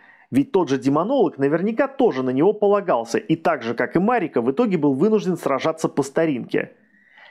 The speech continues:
Никита еще раз внимательно осмотрел место смерти восемь тысяч двенадцатого. Парень надеялся найти хоть какую-то подсказку, может быть, следы приемов, использованных тем против демона. Но нет. По этому направлению был тупик.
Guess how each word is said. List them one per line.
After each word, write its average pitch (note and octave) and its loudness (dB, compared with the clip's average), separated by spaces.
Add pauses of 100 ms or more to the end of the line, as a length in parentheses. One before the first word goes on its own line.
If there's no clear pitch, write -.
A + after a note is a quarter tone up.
Никита F3+ 2
еще A3+ 2
раз C3+ -2
внимательно G#3+ 2
осмотрел C#3+ 0
место C#3 0
смерти G3 0
восемь C#3 0
тысяч D#3 0
двенадцатого. A#2 -2 (600)
Парень G#3 0
надеялся E3 2
найти C#3 0
хоть F3 -2
какую-то F3+ 0
подсказку, A2 -4
может E3+ 0
быть, F#3 -4
следы C#3+ 2
приемов, C3+ 0
использованных E3 0
тем C#3 -2
против C3 -2
демона. G#2+ -2 (240)
Но F3+ 4
нет. C3+ -6 (440)
По D3 2
этому A3 0
направлению E3 0
был B2+ 0
тупик. A#2 -4